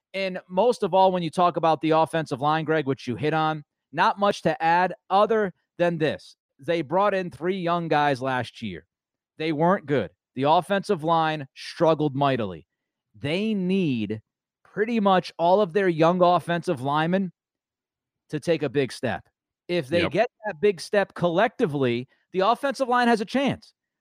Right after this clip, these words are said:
Speaker 1: But you're banking on a lot of youth up front, and you're banking on Tua. And if Tua doesn't play well this year,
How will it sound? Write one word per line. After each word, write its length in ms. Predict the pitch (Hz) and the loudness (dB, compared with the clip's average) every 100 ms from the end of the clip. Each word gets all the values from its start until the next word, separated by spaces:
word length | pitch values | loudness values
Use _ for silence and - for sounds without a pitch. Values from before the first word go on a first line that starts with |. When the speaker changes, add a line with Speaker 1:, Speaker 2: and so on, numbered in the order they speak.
| _ | _
Speaker 1:
But 160 | 175 180 | -8 -6
you're 140 | 185 | -8
banking 540 | 139 175 226 226 214 | -4 -4 -2 -2 -2
on 200 | 202 196 190 | 0 0 0
a 80 | 156 | 0
lot 280 | 151 180 214 | 2 4 2
of 140 | 147 | 0
youth 320 | 139 214 196 | -2 -2 0
up 220 | 190 196 | -2 -2
front, 340 | - 175 165 180 _ _ 170 | -2 0 0 -2 _ _ -8
and 120 | 165 | -6
you're 100 | 156 | -6
banking 480 | 107 165 190 196 185 | -2 -2 0 0 2
on 200 | 175 151 | 2 2
Tua. 480 | 185 180 139 123 - _ _ - | 2 4 4 2 -4 _ _ -4
And 120 | 185 | 0
if 140 | 175 - | 0 -2
Tua 320 | - 240 247 | -4 2 2
doesn't 320 | 233 190 190 | 2 0 -4
play 240 | - 220 208 | -4 0 4
well 240 | 180 156 | 4 4
this 280 | 143 131 - | 2 0 -2
year, 420 | 135 123 117 104 | -2 0 -2 -4